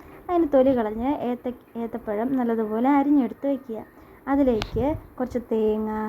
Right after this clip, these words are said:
ഉണക്കമുന്തിരി, അതുപോലെ പീനട്ട്.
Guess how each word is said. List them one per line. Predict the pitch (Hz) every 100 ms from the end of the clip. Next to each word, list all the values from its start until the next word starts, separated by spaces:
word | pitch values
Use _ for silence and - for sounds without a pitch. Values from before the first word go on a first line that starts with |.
| - - 233
ഉണക്കമുന്തിരി, | 226 220 254 240 240 226 214 220 226 - - -
അതുപോലെ | 240 247 226 226 254 -
പീനട്ട്. | 294 277 254 -